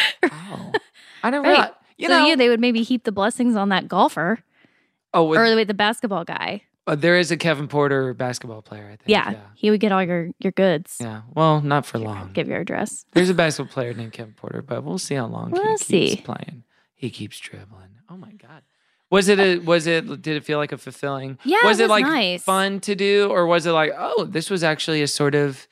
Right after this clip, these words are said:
Speaker 2: Yeah.
Speaker 1: moment of, uh, transcendence," or whatever you would wanna call it?
Speaker 2: That's a great question. I, I think it was a little bit, like,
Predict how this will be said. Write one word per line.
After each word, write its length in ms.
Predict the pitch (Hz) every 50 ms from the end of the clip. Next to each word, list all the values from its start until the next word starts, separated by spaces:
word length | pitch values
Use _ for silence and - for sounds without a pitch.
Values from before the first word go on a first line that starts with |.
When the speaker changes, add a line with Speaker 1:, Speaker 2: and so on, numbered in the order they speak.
| _ _ -
Speaker 2:
Yeah. 340 | - 294 294 240 185 180 196 -
Speaker 1:
moment 400 | - 147 147 151 151 156 151 147 151
of, 340 | 147 143 143 135 131 135 139
uh, 420 | 143 139 139 139 139 139 139 139 135 _ _ _ _ -
transcendence," 840 | - - 151 151 143 - - 233 254 202 143 123 - 113 - -
or 140 | 139 131 123
whatever 300 | 127 135 131 131 131 131
you 80 | 127
would 260 | 131 127 123 123 127 - _ _ -
wanna 140 | 131 127 117
call 240 | - 143 147 143
it? 180 | 123 117 - - _ _ _ _ -
Speaker 2:
That's 240 | 233 - 277 - -
a 40 | 349
great 180 | - 349 349
question. 480 | _ - 294 - - - 214 208 - - _ -
I, 520 | - 247 262 285 302 311 320 320 311 294 - _ _ -
I 60 | 254
think 220 | 254 - 302 302 370
it 120 | 381 349
was 160 | 320 302 285
a 60 | 285
little 320 | 262 233 233 233 254 254 247
bit, 320 | 247 240 240 240 240 - -
like, 380 | 240 214 208 214 - - _